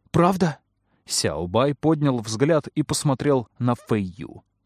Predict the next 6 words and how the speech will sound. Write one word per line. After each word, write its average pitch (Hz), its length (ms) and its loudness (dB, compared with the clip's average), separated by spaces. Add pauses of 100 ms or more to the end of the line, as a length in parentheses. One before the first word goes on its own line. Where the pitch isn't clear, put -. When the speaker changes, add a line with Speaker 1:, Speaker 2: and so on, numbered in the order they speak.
(500)
Speaker 2:
"Конечно. 104 800 -2 (420)
Ты 160 120 -2
победил 127 540 2
в 110 100 0
этом 104 280 0
раунде". 85 580 -8